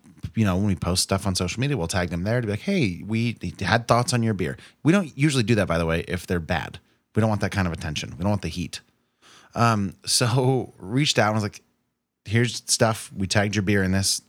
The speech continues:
Look." They liked it. That was very nice. And then I was like, "Hey," on my own personal account, 'cause they don't know, it's like, "Hey,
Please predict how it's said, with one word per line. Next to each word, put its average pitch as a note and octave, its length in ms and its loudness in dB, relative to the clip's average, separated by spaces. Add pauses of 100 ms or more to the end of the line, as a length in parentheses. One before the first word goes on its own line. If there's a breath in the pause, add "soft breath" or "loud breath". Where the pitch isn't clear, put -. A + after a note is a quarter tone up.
(120)
Look." F#2+ 400 -2 (640 loud breath)
They C3 80 0
liked A#2 340 0
it. A#2+ 140 -2
That G#2+ 100 0
was F2+ 140 -4
very F#2 180 0
nice. E2+ 220 -4
And F#2 160 -6
then F#2 80 2
I G2 60 0
was F2+ 100 -2
like, F2+ 100 -4
"Hey," C#3 520 -2
on G2+ 140 0
my F#2 160 2
own F#2+ 140 2
personal G2 380 0
account, F2 320 -4
'cause E2 100 -6
they F#2 80 -2
don't D2+ 200 -4
know, E2 200 -4 (380 soft breath)
it's - 100 -10
like, A2+ 80 -4
"Hey, C3+ 240 2